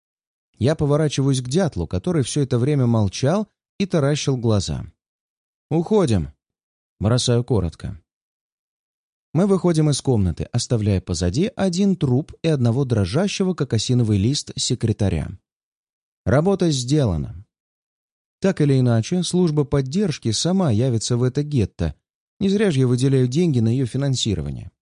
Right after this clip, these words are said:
Ошибившихся в жизни подростков — вытащат из грязи и направят на верный путь. Кто-то из них отправится в техникум и станет рабочим или инженером,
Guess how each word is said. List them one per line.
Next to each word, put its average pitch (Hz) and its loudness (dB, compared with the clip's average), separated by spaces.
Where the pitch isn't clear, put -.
Ошибившихся 180 0
в 139 0
жизни 156 0
подростков — 139 -2
вытащат 175 0
из 101 0
грязи 156 2
и 190 0
направят 151 2
на 135 2
верный 117 0
путь. - -10
Кто-то 233 -2
из 117 2
них 107 2
отправится 113 0
в 95 -6
техникум 123 0
и 104 2
станет 113 0
рабочим 107 -2
или 80 -2
инженером, 127 0